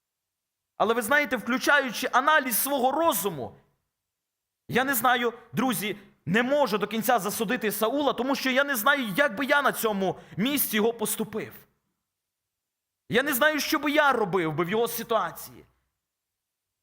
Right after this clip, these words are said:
Тому що, бачачи це все, що відбувається навколо, можна би було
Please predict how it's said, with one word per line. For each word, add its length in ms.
Тому 220
що, 140
бачачи 480
це 120
все, 220
що 160
відбувається 640
навколо, 960
можна 320
би 100
було 400